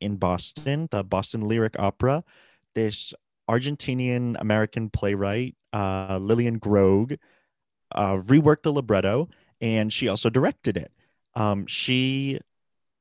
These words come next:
kind of wanted to, everything I just hit upon, she wanted to bring to the forefront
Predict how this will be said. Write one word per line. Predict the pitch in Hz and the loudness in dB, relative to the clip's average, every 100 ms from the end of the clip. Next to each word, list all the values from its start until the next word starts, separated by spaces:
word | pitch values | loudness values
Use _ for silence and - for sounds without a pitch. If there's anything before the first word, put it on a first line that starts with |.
| _ _ _ - | _ _ _ -2
kind | 147 156 | 2 4
of | 135 | 4
wanted | 120 127 127 117 | 4 6 4 -2
to, | - 117 - | 0 2 4
everything | 123 139 143 | 2 0 -2
I | 120 | -2
just | 113 - | -4 -4
hit | 110 | -4
upon, | 110 - 170 180 190 - _ _ _ | -4 0 0 0 -4 -12 _ _ _
she | - - 131 | -8 -2 0
wanted | 120 120 117 110 | 0 0 0 -6
to | - 113 107 | -6 -4 -4
bring | 92 110 117 110 | -4 -4 -4 -4
to | 98 | -8
the | 92 | -8
forefront | - 120 113 - - 92 65 | -4 0 0 -2 -4 -4 -4